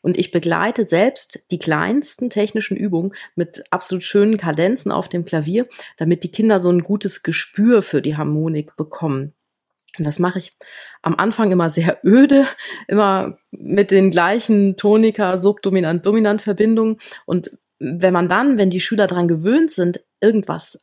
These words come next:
einbaut, vielleicht ein Trugschluss, eine Doppeldominante, whatever, dann hören sie sofort, dass da irgendwas anders ist. Ja, und dann kommen wir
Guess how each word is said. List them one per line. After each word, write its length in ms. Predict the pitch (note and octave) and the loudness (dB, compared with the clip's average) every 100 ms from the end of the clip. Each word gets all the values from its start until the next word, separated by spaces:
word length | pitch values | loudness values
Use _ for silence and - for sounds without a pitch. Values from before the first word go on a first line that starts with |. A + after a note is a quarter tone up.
| - | -6
einbaut, 580 | F#3 C#4 C#4+ D#3 D3+ | -2 0 0 0 -4
vielleicht 460 | - - - - - - - | -4 -14 -16 -20 -20 -18 -4
ein 140 | F3+ F3+ | -2 0
Trugschluss, 760 | - B3 - F3 F#3 F#3 - | 2 2 2 0 0 -2 -6
eine 220 | - E3+ | -6 -4
Doppeldominante, 880 | D3+ F#3 G3+ E3+ E3 E3 D3+ E3+ E3 | -2 0 0 0 0 0 -2 -2 -4
whatever, 460 | D3 E3 F3 F3 F#3+ - - - - _ _ _ _ - | -4 -4 -2 -2 -4 -8 -18 -18 -20 _ _ _ _ 0
dann 200 | F#3+ - - | 2 2 0
hören 280 | F#3+ C4 | 2 2
sie 80 | A#3+ | 2
sofort, 480 | G#3 G#3+ - A#3+ C#4 | 0 0 0 0 0
dass 140 | F#3+ | -2
da 140 | - F#3 | -2 0
irgendwas 520 | F#3+ F#3+ F3+ F3 - | 0 0 -2 -6 -4
anders 400 | D#3+ E3 D3 - | 0 0 0 -4
ist. 320 | - C#3+ - | -10 -10 -4
Ja, 100 | E3 | -4
und 260 | D3 D3+ D3+ - - - | -2 -6 -8 -14 -10 -2
dann 160 | F#3 | 0
kommen 240 | F#3+ G#3 G3 | 2 2 4
wir 320 | F#3 - | 2 0